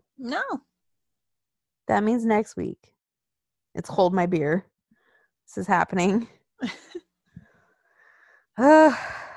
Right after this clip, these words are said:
Speaker 2: yeah, guys. It, it's just, I don't, I just, I don't like it. I don't like it. Not a fan.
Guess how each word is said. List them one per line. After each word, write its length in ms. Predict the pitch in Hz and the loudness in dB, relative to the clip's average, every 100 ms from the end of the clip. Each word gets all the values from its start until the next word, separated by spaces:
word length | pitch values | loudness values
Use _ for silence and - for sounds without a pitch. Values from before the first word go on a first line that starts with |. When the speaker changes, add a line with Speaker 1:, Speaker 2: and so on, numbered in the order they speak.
| - - - | -20 -18 -2
Speaker 2:
yeah, 440 | 214 196 190 190 - | 4 6 6 4 2
guys. 480 | 175 175 180 - - - | 4 6 4 -2 -12 0
It, 200 | 220 - _ - _ _ _ _ _ _ - | 0 0 _ -20 _ _ _ _ _ _ 4
it's 340 | 480 - - | 4 4 2
just, 200 | 381 381 - | 2 2 4
I 180 | 349 494 | 6 8
don't, 260 | 523 453 - _ _ _ _ _ | 8 6 2 _ _ _ _ _
I 340 | - 320 - 453 466 | -2 -2 0 -6 -4
just, 240 | 359 - - | -8 -6 -2
I 140 | 202 | 2
don't 160 | 190 101 | 2 -2
like 260 | 71 78 - | -8 -12 -14
it. 140 | - _ | -16 _
I 40 | 285 | -6
don't 280 | 294 320 226 | -4 -2 -2
like 260 | 156 151 | -2 -4
it. 260 | 107 - - _ _ _ | -6 -8 -12 _ _ _
Not 360 | - 226 240 262 | -4 0 2 0
a 40 | |
fan. 440 | - 185 185 185 | -4 -6 -6 -6